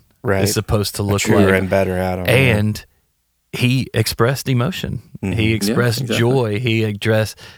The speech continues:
Speaker 2: uh, he expressed sorrow.
Speaker 1: Mm-hmm.
Speaker 2: Uh, he expressed
Speaker 1: Anger, too.
Speaker 2: anger. Uh, and so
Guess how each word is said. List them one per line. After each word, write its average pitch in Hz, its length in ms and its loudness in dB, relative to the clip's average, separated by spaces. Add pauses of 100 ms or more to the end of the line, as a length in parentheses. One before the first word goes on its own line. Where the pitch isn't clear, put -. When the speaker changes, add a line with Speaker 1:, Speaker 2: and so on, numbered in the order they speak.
Speaker 2:
uh, 104 360 0
he 104 220 -2
expressed 110 460 -2
sorrow. 107 520 -4 (120)
Speaker 1:
Mm-hmm. 101 300 -6
Speaker 2:
Uh, 95 440 -4 (280)
he 104 320 -2
expressed 110 560 2
Speaker 1:
Anger, 180 220 4
too. 151 80 2
Speaker 2:
anger. 104 240 0 (280)
Uh, 101 320 0 (420)
and 110 160 -2
so 104 400 0